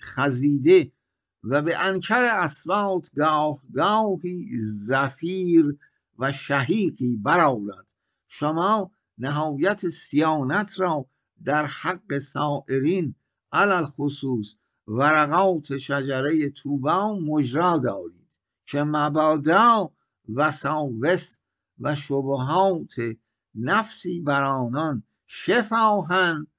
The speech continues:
و یا تحریرن القا نماین. تحریری که در جوف است برسانید. ابرهای مرسل واصل گردید.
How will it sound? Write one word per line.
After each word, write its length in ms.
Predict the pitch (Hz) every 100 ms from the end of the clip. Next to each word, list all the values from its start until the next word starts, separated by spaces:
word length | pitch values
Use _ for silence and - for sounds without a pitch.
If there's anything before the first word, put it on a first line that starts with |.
| _ _ _
و 180 | 110 131
یا 300 | 143 151 131
تحریرن 1000 | - 135 123 117 123 123 120 143 165 156 _ _ _ _ 123
القا 640 | 131 117 107 - 156 151
نماین. 460 | 110 90 82 _ _ _ _ _ _ _ _ _
تحریری 840 | 165 175 170 190 214 196 170 160
که 380 | 151 151 139 120
در 240 | 139 143 127
جوف 500 | 120 170 202 160 139
است 540 | 117 139 - - _ _
برسانید. 960 | 107 151 151 131 117 101 92 87 - _ _ _ _ _ _ _ 127
ابرهای 880 | 147 151 156 156 147 185 190 170 151
مرسل 800 | 143 147 143 - 151 165 170 170 -
واصل 580 | 131 127 113 - 143 107
گردید. 360 | 90 85 _